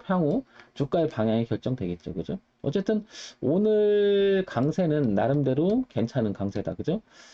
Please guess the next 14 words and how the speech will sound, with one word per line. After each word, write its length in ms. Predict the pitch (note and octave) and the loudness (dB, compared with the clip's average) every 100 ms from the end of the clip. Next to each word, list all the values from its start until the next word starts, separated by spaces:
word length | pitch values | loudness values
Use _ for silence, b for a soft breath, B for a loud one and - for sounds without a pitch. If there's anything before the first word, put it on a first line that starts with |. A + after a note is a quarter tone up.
| B B - | B B -6
자, 180 | A2+ A2+ | -4 -2
그 100 | D3+ | 0
다음에 840 | E3 D#3+ D3 E3 D3+ A2+ A2 A#2 | 2 2 2 2 2 2 2 2
이렇게, 600 | A2+ A#2 - A2 C#3+ A#3 - - - - | 0 -2 -2 0 0 -2 -6 -18 -20 -18
에, 40 | - - - - - - - | -18 -18 -18 -16 -16 -16 -18
주봉의 680 | - F3 G#3+ A3+ G#3 G3 F#3+ | -4 0 2 4 4 4 4
흐름도 540 | F3+ A3+ A#3 F#3+ E3 D3 | 2 2 2 4 2 2
깨지 260 | - F#3+ F#3+ | 0 0 0
않았기 460 | B2 A2+ A#2+ A#2+ - | 0 0 0 -2 0
때문에 360 | A#2 C3 E3 C#3+ | 0 2 2 2
너무나 280 | A2 A2+ | 2 0
다행스럽죠. 640 | A2+ - F#2+ F#2 F2+ - - | -2 -2 -2 -2 -8 -10 -12
그죠? 180 | - D2 | -10 -10
이렇게, 400 | - - B2+ | -10 -8 -8